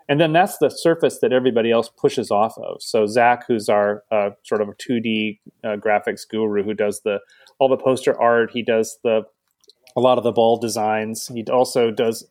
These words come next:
um, what we call draw overs, which is we have a very, very rough version of a playable course,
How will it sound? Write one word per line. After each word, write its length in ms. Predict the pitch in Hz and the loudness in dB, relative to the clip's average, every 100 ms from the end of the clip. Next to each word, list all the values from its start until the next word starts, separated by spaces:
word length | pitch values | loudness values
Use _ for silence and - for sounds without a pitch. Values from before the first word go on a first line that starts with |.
| 120 | -8
um, 240 | 110 110 | -8 -6
what 100 | 120 | -4
we 100 | 127 139 | -4 -2
call 160 | 117 | -2
draw 320 | 104 131 147 | 2 4 4
overs, 500 | 123 101 95 95 - - _ - - | 2 -2 -4 -6 -8 -14 _ -20 -6
which 220 | 113 - | -4 -2
is 220 | 113 - | -6 -8
we 200 | 113 113 | -8 -6
have 360 | 107 120 110 113 _ 120 | 0 2 0 -4 _ -6
a 60 | |
very, 340 | 113 120 147 123 | -2 2 4 4
very 180 | 117 | 2
rough 300 | 113 117 127 110 | 2 0 0 -2
version 500 | 113 123 127 113 - | -4 -2 -4 -8 -6
of 200 | 110 107 | -4 -4
a 40 | 117 - | -6 -6
playable 640 | - 117 120 110 110 107 | -2 0 2 2 2 2
course, 600 | - - 135 113 104 - | 0 2 4 2 -2 -10